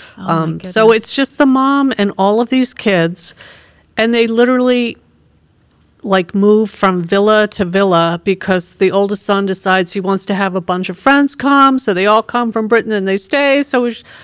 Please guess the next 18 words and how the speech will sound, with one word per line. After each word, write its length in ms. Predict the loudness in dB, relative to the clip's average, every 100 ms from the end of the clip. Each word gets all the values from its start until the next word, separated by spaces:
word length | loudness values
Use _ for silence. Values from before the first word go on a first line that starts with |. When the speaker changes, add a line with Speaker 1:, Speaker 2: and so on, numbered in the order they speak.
| -16 -6
Speaker 2:
it's 220 | -4 -2
like, 160 | -2 2
"Well, 140 | 4
we 120 | 4 4
don't 120 | 4
have 120 | 4
enough 240 | 2 0 2
rooms 380 | 4 4 2
in, 180 | 0 -4 -4
in 160 | -4 -2
this 180 | -6
place," 280 | -4 -2 -2
so 120 | 0
they 100 | 2
buy 200 | 4 6
a 80 | 4
bigger 300 | 4 2 4
house. 480 | 4 2 0 -6 -16